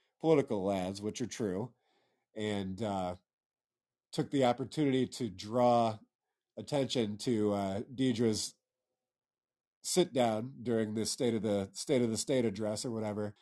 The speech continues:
and then made the assumption that that means she is anti-law enforcement,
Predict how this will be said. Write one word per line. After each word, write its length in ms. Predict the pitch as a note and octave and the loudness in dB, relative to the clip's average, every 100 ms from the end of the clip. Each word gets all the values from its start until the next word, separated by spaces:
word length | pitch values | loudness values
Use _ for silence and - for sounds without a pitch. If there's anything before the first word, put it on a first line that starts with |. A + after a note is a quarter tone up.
| _ _ _ _ - | _ _ _ _ -6
and 480 | A2 G#2+ G#2 F#2 F#2+ - | -2 0 0 -2 -6 -8
then 600 | G2+ B2 A#2 A2+ G#2 A#2 _ _ | -2 2 2 2 -2 -8 _ _
made 320 | C3 B2+ A#2+ | -4 0 0
the 120 | A#2 A2+ | 0 -2
assumption 520 | - D3+ C3 C#3 A#2+ | 2 2 2 -2 0
that 160 | A#2 | -2
that 260 | F2 A2+ A#2+ | 0 -2 0
means 540 | A#2 A2+ G#2+ G#2 - - _ _ _ _ _ _ - | 0 0 0 -4 -8 -10 _ _ _ _ _ _ -6
she 320 | - C3 A2 | -2 0 2
is 220 | G#2 F#2+ | 0 0
anti-law 640 | A#2+ A2+ B2 A2 G#2 A2 G#2+ | 0 0 2 2 4 2 2
enforcement, 720 | G2 B2 G#2+ - A2 G#2 | -2 -4 -4 -4 -4 -4